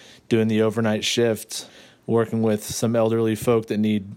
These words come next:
assistance at the re-, at the, uh, shelters. So I just wanna give, uh, shout outs to Bradley, and also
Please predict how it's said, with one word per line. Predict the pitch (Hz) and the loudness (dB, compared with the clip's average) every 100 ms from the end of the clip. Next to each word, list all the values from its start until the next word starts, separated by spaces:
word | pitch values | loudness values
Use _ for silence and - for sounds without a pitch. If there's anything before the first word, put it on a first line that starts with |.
| - | -8
assistance | 107 - 113 - 117 113 - - - | -4 0 0 0 0 0 -4 -6 -6
at | - 101 | -4 -4
the | - 101 | -4 -4
re-, | 101 104 | -2 -2
at | 120 101 - | -2 -4 -4
the, | 104 98 | -2 -2
uh, | 95 | -4
shelters. | 92 120 110 117 117 113 - - - - - - | -2 0 0 -2 -2 -4 -12 -20 -20 -20 -20 -8
So | - 104 101 | 0 0 2
I | 110 | 0
just | 113 113 - - - 120 | 0 -2 -4 -6 -6 -2
wanna | 120 113 | 0 0
give, | 107 110 101 | 0 0 0
uh, | 104 104 | -2 -2
shout | 104 117 113 | -2 0 0
outs | 110 - | 0 -4
to | - 113 104 104 - - - - | -4 -2 -2 -4 -14 -20 -20 0
Bradley, | 117 120 120 120 120 | 4 4 2 2 2
and | 113 | 2
also | 120 113 127 117 113 107 | 0 0 0 0 0 -2